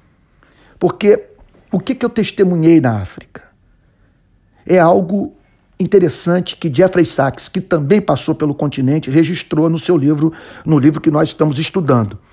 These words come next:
Aldeias rurais miseráveis que não têm caminhões,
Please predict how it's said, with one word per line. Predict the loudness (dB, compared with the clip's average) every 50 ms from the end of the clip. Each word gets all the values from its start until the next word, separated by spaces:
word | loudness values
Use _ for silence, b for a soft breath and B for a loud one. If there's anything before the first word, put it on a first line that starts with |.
| b b b b b b b b b
Aldeias | 2 4 4 2 2 2 2 2 2 -2 -2
rurais | -2 -2 -2 -2 -2 -2 -4 -6 -6
miseráveis | -6 -4 0 0 0 0 0 -2 -2 -2 -4 -6 -6 -6
que | -8 -6
não | -6 -6
têm | -4 -4 -4
caminhões, | -4 -2 -2 -2 -2 -2 -2 -2 -4 -6 -8 -12 -20 -20 _